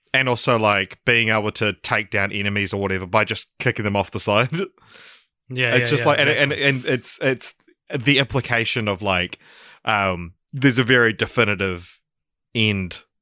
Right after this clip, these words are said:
Speaker 1: to what you're doing. This can't go on forever. You know, you're not just wait-,
Speaker 2: Yeah.
Speaker 1: waiting through the endless jungle.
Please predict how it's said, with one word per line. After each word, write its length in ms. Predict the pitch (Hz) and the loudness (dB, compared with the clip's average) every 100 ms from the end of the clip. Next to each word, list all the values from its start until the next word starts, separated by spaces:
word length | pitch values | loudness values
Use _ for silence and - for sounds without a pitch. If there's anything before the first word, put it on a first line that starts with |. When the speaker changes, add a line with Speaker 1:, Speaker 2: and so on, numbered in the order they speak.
| _ | _
Speaker 1:
to 100 | - | -2
what 200 | 107 101 | 0 0
you're 80 | 95 | -2
doing. 260 | 87 95 87 | -2 -2 -2
This 140 | 110 | -2
can't 200 | - 113 104 | 0 0 0
go 80 | |
on 100 | 98 87 | -4 -4
forever. 400 | 98 82 82 85 | -6 -6 -8 -6
You 100 | 98 | -4
know, 100 | 92 | -2
you're 180 | 95 107 | 0 0
not 120 | 104 | 0
just 140 | 101 | -4
wait-, 340 | 107 101 98 95 | -2 0 -2 -4
Speaker 2:
Yeah. 140 | 107 104 | -4 0
Speaker 1:
waiting 220 | 101 101 | 2 0
through 140 | 117 | -2
the 80 | 101 110 | -2 -2
endless 260 | 104 101 | -4 -6
jungle. 480 | - 117 113 107 | -2 -2 -2 -4